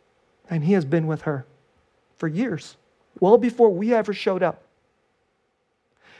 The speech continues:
And because Jesus has loved her, he called us onto, into the poverty of this reserv-, reservation. I, I,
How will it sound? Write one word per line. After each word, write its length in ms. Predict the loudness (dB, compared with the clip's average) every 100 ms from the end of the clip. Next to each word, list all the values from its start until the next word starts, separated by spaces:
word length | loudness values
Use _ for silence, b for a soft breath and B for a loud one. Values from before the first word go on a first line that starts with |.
| b
And 140 | -2
because 520 | -2 2 6 6 6 -8
Jesus 680 | -8 -2 0 0 -2 -4 -18 _
has 240 | -2 -2
loved 480 | 2 6 6 4 -2 _ _ _ _
her, 360 | 0 0 0 -8 _ _ _ _ _ _ _ _ _ _ _ _ _ _ _ _ _ -2
he 180 | 0
called 400 | 4 6 6 6 0 _ 4
us 480 | 4 4 -8 -20 _ _ _ _ 0
onto, 600 | 2 2 0 -2 -2 -4 b b b -10
into 180 | -6 -4
the 80 |
poverty 440 | -2 4 4 4 0
of 100 | -2
this 160 | 0
reserv-, 400 | 0 0 -2 -6 -12 _
reservation. 560 | 2 2 4 0 0 0
I, 160 | 4 4 6
I, 140 | 4